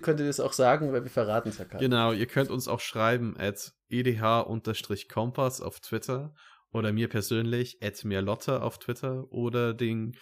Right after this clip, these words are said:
Speaker 2: at gütiger Gott auf Twitter. Der
Speaker 1: Ja,
Speaker 2: Eda Jochums.
Speaker 1: und, äh, Fritz findet ihr da auch. Den könnt ihr dann, findet ihr einfach als Fritz Espenlaub.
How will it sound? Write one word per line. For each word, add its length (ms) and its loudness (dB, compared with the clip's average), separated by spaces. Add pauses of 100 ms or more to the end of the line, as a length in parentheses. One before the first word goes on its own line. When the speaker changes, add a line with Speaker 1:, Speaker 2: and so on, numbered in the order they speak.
(460)
Speaker 2:
at 320 -4
gütiger 460 2
Gott 540 -6 (120)
auf 240 -6
Twitter. 460 -4 (960)
Der 180 0
Speaker 1:
Ja, 220 4
Speaker 2:
Eda 100 0
Jochums. 400 0
Speaker 1:
und, 60 0
äh, 160 4
Fritz 320 0
findet 260 2
ihr 100 2
da 200 6
auch. 320 6 (180)
Den 420 0
könnt 200 0
ihr 60 2
dann, 320 0
findet 280 2
ihr 80 4
einfach 220 -2
als 180 0
Fritz 260 0
Espenlaub. 680 4